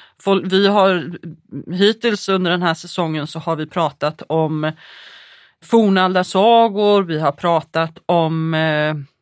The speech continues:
isländska sagor överlag sådär bara.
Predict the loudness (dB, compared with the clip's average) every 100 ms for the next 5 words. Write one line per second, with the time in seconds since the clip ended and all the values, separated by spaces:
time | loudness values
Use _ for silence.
0 | -20 -18 -14 -12 -12 -8 -8 -4 0 0
1 | -2 -2 -2 0 -2 2 2 2 2 2
2 | 2 4 4 4 2 2 2 2 2 2
3 | 4 4 0